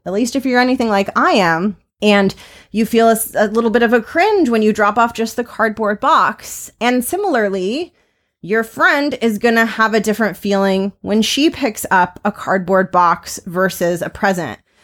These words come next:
Not that she's gonna be like, "Oh, that bitch, I can't <laughs> believe that she didn't wrap it," right? But, you know, like, you, I mean, come on, we're human. I'm human. I like,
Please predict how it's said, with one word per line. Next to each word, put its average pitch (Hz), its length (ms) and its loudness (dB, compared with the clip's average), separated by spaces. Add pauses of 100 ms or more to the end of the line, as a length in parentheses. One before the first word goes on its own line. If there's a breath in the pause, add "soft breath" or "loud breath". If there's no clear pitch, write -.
(140)
Not 311 280 2
that 523 200 0
she's 302 200 -2
gonna 285 220 0
be 254 160 0
like, 226 200 2
"Oh, 262 220 2
that 202 280 0
bitch, 247 440 2
I 262 80 2
can't 240 300 -2
<laughs> - 20 -10
believe 240 540 -2
that 220 180 -2
she - 100 -8
didn't 208 220 -2
wrap 226 340 0
it," 202 240 -2
right? 277 320 -6 (500)
But, 359 120 -6
you 349 280 0
know, 269 320 4 (200)
like, 440 240 -2
you, 330 260 -2 (340)
I 440 120 2
mean, 466 160 -2
come 494 180 -6
on, 349 240 2
we're 480 160 0
human. 339 400 2
I'm 480 200 2
human. 294 420 -2
I 269 120 2
like, 427 220 0